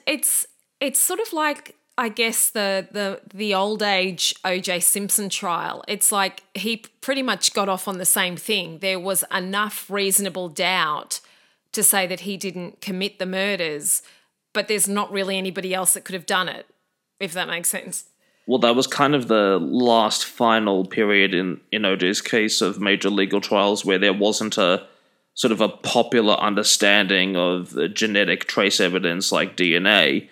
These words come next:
Speaker 1: Mm-hmm.
Speaker 2: uh, because I think until that point in time, people still had a fairly kind of, uh, Agatha Christie era understanding of forensics where they, uh, believed it was mostly, uh, in terms of, uh,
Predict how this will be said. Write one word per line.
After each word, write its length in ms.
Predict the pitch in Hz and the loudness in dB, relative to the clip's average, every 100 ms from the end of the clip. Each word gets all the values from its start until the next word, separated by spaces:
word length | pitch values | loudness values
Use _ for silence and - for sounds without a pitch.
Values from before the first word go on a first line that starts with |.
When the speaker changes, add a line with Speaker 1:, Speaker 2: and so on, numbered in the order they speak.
| - - | -18 -16
Speaker 1:
Mm-hmm. 260 | 202 175 | -12 -4
Speaker 2:
uh, 380 | - 92 80 71 | 0 2 4 2
because 480 | 80 104 113 104 101 | -2 -4 -2 0 0
I 100 | 92 | 0
think 300 | 113 101 - | 2 0 0
until 460 | 107 110 107 120 107 | -2 -2 -2 0 2
that 280 | 98 90 - | 2 0 -2
point 200 | 117 92 | -2 0
in 80 | |
time, 280 | 90 95 87 | 0 0 -2
people 280 | 90 113 98 | -2 -2 -2
still 240 | - 123 | 2 2
had 120 | 110 101 | 4 2
a 60 | |
fairly 1080 | - - 131 127 123 120 117 107 101 98 - - _ _ _ _ _ _ | 0 2 6 8 6 6 6 6 6 2 -2 -14 _ _ _ _ _ _
kind 320 | - 110 101 | 2 4 6
of, 180 | 92 95 | 2 4
uh, 420 | 107 98 87 82 - 110 | 4 6 4 2 0 2
Agatha 340 | 117 107 110 | 2 0 -4
Christie 460 | - 117 110 117 92 | 0 0 2 4 4
era 220 | 110 95 | 4 4
understanding 580 | 104 104 - 98 98 101 | 2 2 2 2 2 0
of 100 | - | 0
forensics 600 | 104 104 107 117 113 104 | 2 2 2 0 0 2
where 220 | 101 92 | 2 4
they, 260 | 95 92 | 4 4
uh, 200 | 87 90 | 4 2
believed 560 | 90 - - 110 101 90 | 0 -4 -2 0 2 0
it 60 | 85 | -2
was 140 | 104 | -2
mostly, 720 | 104 92 90 - 107 92 95 | 0 0 0 0 2 2 2
uh, 220 | 85 78 - - _ _ _ | 0 0 -4 -12 _ _ _
in 160 | 101 104 | -4 -2
terms 340 | - 95 98 | 0 -2 0
of, 400 | 92 87 82 - | 0 0 -2 -4
uh, 280 | 76 80 69 | -4 -2 -4